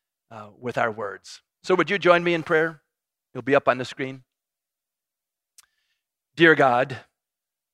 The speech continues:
I thank you for the clear wisdom of Proverbs. I confess that my words have not always reflected your character.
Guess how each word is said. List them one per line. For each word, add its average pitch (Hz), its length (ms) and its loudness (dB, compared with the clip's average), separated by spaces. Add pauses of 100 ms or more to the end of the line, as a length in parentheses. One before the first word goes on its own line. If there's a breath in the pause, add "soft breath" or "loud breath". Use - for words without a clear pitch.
(240)
I 135 140 2
thank 185 320 4
you 170 320 4
for 143 160 0
the 123 100 -4
clear 143 520 0
wisdom 123 640 -4
of 113 180 -10
Proverbs. 110 800 -2 (880)
I 139 120 4
confess 147 680 2
that - 160 -6
my 127 240 0
words 143 600 4
have 127 160 0
not 131 260 0
always 143 520 2
reflected 135 680 -6
your 120 120 -8
character. 107 800 -6